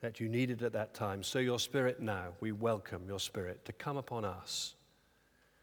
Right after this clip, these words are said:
and enable us to be the individuals and the Christian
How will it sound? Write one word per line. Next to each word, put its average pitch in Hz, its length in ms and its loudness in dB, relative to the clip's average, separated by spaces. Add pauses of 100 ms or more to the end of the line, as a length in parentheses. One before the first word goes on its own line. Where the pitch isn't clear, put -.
(220)
and 120 140 -6
enable 113 320 2
us 110 400 4
to 98 100 -6
be 107 120 0
the 110 140 2
individuals 104 920 -2 (840)
and 113 240 2
the 107 60 -2
Christian 110 560 0